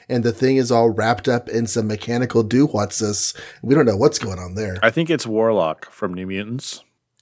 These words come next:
Speaker 1: Oh, 'cause we just had the other Warlock. We might as well have the new Warlock.
Speaker 2: Yeah.
Speaker 1: Yeah. So it was all that's coming at you in just seven days' time, kids. So
Speaker 2: Yeah.
Speaker 1: be here at Make Ours Marvel. So where can they find us if they wanna be here next week?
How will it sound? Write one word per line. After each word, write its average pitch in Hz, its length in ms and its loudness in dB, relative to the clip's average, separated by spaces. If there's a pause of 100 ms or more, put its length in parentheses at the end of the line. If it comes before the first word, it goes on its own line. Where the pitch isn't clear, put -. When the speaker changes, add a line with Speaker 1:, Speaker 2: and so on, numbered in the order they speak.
(120)
Speaker 1:
Oh, 233 840 2
'cause 151 120 -2
we 165 80 2
just 165 200 0
had 160 220 2
the 156 120 2
other 185 360 2
Warlock. 120 640 0 (380)
We 156 100 -4
might 151 140 4
as 151 80 4
well 160 120 4
have 156 220 -2
the 170 80 0
new 202 180 4
Warlock. 101 440 -2 (180)
Speaker 2:
Yeah. 113 320 2 (440)
Speaker 1:
Yeah. 98 360 -2 (380)
So 151 160 -2
it 151 60 4
was 143 140 2
all 160 240 2
that's 175 220 0
coming 165 220 2
at 156 240 2
you 156 200 2
in 156 160 2
just 139 320 -2
seven 139 420 0
days' 135 280 0
time, 135 380 -4
kids. 110 580 -4 (520)
So 120 120 10
Speaker 2:
Yeah. 101 100 4
Speaker 1:
be 120 200 4
here 85 500 -6
at - 180 -10
Make 107 180 -2
Ours 101 240 -4
Marvel. 104 300 0
So 143 120 -2
where 190 140 2
can 226 120 -4
they 151 100 2
find 185 260 2
us 196 140 0
if 170 80 -2
they 165 100 2
wanna 165 200 4
be 170 100 2
here 165 200 -2
next 123 220 -6
week? - 280 -16